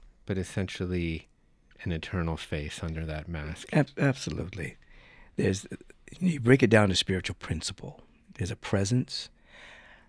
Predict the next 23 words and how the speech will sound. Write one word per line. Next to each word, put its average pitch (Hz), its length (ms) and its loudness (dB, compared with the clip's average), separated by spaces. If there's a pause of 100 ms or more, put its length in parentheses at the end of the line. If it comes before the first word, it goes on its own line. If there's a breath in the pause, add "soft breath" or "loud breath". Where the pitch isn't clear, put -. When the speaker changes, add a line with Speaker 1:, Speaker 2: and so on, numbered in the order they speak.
(120)
Speaker 2:
I 104 140 0
call 110 340 2
it 98 80 0
the - 100 -4
presence 98 480 -2
that's - 240 -2
never 92 280 -2
an 98 100 -4
absence, - 640 -12 (220)
which - 120 -6
means 95 180 -2
it's - 140 -6
everywhere. 98 600 -6 (920 soft breath)
And, 98 380 4
and 104 180 0
it - 180 -6
can't - 400 4
compromise 98 640 2
its - 180 -2
nature. 104 380 2
It - 80 -10
can't - 220 0
change. - 560 0